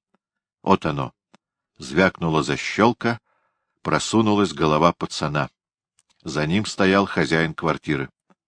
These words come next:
Похоже, обыск вели подвое, чтобы контролировать друг друга. Мудро. "Этого смотреть?" — спросил пацан. "Это-то дерьмо со связанными руками при чём?" —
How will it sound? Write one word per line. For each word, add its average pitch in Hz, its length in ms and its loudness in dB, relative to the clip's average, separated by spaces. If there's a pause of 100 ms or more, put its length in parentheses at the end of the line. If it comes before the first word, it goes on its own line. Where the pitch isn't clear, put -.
(280)
Похоже, 196 580 2 (360)
обыск 113 480 4
вели 95 240 2
подвое, 73 640 2 (320)
чтобы 78 380 -2
контролировать 87 840 0
друг 80 220 -2
друга. 76 380 -4 (320)
Мудро. 85 480 -2 (680)
"Этого 104 360 0
смотреть?" — 98 640 2 (680)
спросил 80 480 -4
пацан. 73 480 -4 (680)
"Это-то 160 500 4
дерьмо 131 560 6 (600)
со 104 220 0
связанными 87 600 2
руками 90 480 2
при 80 160 0
чём?" — 71 340 -2